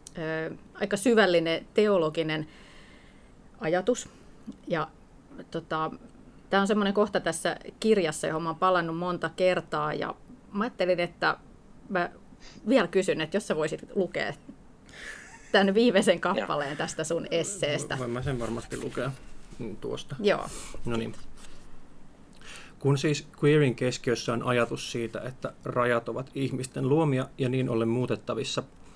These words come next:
Speaker 3: kristinuskossa sama teema toistuu hiukan toisin sanoitettuna.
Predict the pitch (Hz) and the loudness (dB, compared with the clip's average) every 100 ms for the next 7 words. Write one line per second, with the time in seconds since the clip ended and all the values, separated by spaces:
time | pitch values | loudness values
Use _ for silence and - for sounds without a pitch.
0 | - - - - 127 139 - 117 - - | -20 -20 -20 -6 0 0 0 -6 -6 -10
1 | 135 - 139 - - 127 117 113 123 117 | -12 -8 -8 -8 -2 -2 -2 -2 0 0
2 | 123 - - 123 113 - 139 135 131 131 | 0 -6 -4 -4 -4 -4 -2 0 0 0
3 | 127 127 117 117 123 120 127 143 - - | 0 0 0 -4 -4 -4 -4 -8 -12 -10
4 | - | -10